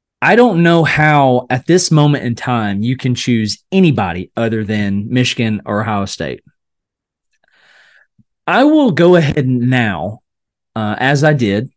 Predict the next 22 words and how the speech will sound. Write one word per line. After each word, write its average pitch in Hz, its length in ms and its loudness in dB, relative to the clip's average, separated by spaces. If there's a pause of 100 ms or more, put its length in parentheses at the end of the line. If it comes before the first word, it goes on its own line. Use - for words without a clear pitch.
way 104 280 0
back 104 480 -4 (160)
when 101 320 -4
we 104 100 -2
covered 101 460 -6
Wisconsin, 95 680 -8 (600)
and 120 160 0
I'll 180 180 2
predict 139 400 0
Wisconsin 123 580 -2
to 110 80 -8
win 104 220 -4
the 95 80 -4
West. - 560 -10 (320)
I'm 127 160 -2
totally 170 520 2
fine 107 280 -6
with 82 120 -12
that. 64 200 -16 (380)
Matter 214 220 2
of 180 100 -2
fact, 180 360 -2